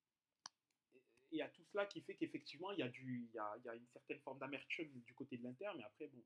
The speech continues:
voilà. Euh, je comprends pas, en fait, co-, comment, euh, comment, enfin, après, lui, il fait ses, il fait les choix qu'il, qu'il, qu'il veut faire, hein. C'est, c'est, c'est sa trajectoire, il fait ce qu'il veut de sa carrière. Après, le fait est qu'il fait, qu'il fasse A S Ro-, euh,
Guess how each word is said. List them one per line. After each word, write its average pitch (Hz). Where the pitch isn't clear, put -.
voilà. 180
Euh, 127
je -
comprends 160
pas, 185
en 165
fait, 175
co-, 165
comment, 180
euh, 127
comment, 160
enfin, 131
après, 170
lui, 226
il 233
fait -
ses, -
il -
fait 165
les 151
choix 180
qu'il, 143
qu'il, -
qu'il 135
veut 160
faire, 185
hein. 160
C'est, 117
c'est, 123
c'est -
sa 135
trajectoire, 127
il 170
fait 135
ce -
qu'il 135
veut 151
de -
sa 143
carrière. 160
Après, 175
le 151
fait 160
est 165
qu'il 156
fait, -
qu'il -
fasse -
A 147
S 143
Ro-, 151
euh, 131